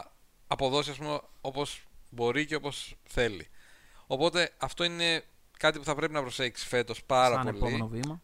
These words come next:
Speaker 1: Αλλά γενικότερα είναι ένας παίκτης που μπορεί να παίξει πολύ ελεύθερα και θα έχει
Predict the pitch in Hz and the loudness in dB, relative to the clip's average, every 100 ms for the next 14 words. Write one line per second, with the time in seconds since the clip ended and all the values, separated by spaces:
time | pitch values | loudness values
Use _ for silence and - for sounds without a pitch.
0 | _ - 156 156 165 160 185 202 214 220 | _ 0 2 2 0 -2 -2 0 0 0
1 | 220 - - - - - _ _ _ _ | 0 -4 -14 -20 -20 -20 _ _ _ _
2 | _ _ _ 170 202 214 - 208 - 180 | _ _ _ -6 -2 -2 -4 -8 -4 0
3 | 202 190 202 - 180 165 180 185 165 147 | 2 2 -2 -2 -2 2 4 6 8 8
4 | 135 131 147 151 147 151 175 - 147 107 | 6 4 2 -4 4 6 6 4 -4 -4